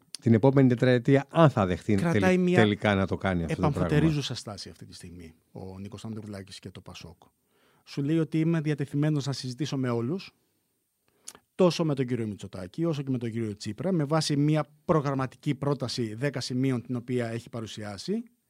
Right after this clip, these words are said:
Speaker 2: και θα συγκεκριμενοποιήσει περαιτέρω όσο περνάει το διάστημα και φτάνουμε προς τις εκλογές». Αλλά από εκεί και πέρα το γεγονός ότι είναι ανοιχτός, κοιτώντας με το ένα μάτι δεξιά, με το άλλο αριστερά,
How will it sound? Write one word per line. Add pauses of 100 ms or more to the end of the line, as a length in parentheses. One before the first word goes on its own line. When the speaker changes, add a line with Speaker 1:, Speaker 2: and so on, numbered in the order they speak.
(140)
Speaker 2:
και
θα
συγκεκριμενοποιήσει
περαιτέρω (160)
όσο
περνάει
το
διάστημα
και
φτάνουμε
προς
τις
εκλογές». (400)
Αλλά
από
εκεί
και
πέρα
το
γεγονός
ότι
είναι (500)
ανοιχτός,
κοιτώντας (300)
με
το
ένα
μάτι
δεξιά,
με
το
άλλο
αριστερά,